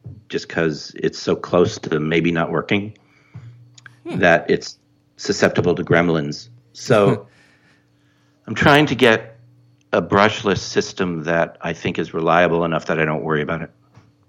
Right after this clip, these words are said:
Speaker 2: Okay, yeah, 'cause, I mean, reliability is kinda one of the things you hang your hat on, it seems like, with Duck. I mean, you're getting consistency from that bot every match.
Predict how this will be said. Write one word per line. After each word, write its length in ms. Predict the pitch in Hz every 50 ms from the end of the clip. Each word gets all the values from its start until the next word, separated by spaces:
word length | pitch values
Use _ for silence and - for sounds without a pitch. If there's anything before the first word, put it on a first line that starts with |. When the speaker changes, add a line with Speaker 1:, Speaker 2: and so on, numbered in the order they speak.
| _ _ _ _ _ -
Speaker 2:
Okay, 340 | 131 139 127 - 107 92 101
yeah, 180 | 123 120 92 87
'cause, 180 | - 147 139
I 40 | 156
mean, 200 | 156 170 165 170 160 _ _ _ _ _ _ _ _ _ _ _ _ _ _ _ -
reliability 840 | 254 277 262 262 254 233 214 160 147 185 190 180 170 156 156 147
is 100 | 147 139
kinda 300 | - - - 151 143 143
one 180 | 135 135 135 127
of 60 | 123
the 80 | 120 117
things 260 | - 127 120 113 113
you 80 | 117 110
hang 200 | 117 117 110 98
your 100 | 82 -
hat 260 | - 120 117 110 104
on, 160 | 95 85 90
it 100 | 90 -
seems 280 | - - 101 95 98 107
like, 180 | 90 85 -
with 140 | - 92 -
Duck. 340 | - 104 90 - - - - -
I 40 |
mean, 240 | 127 120 104 101 113
you're 120 | 120 127 127
getting 400 | 123 131 127 123 120 117 110 113
consistency 840 | - - - 123 113 - - - 147 135 - - 127 104 - - 123 110
from 220 | - - 113 113
that 220 | 110 98 95 -
bot 280 | - 113 110 104 87 -
every 300 | - 107 101 107 98 98
match. 580 | 104 101 101 92 - - - - - - -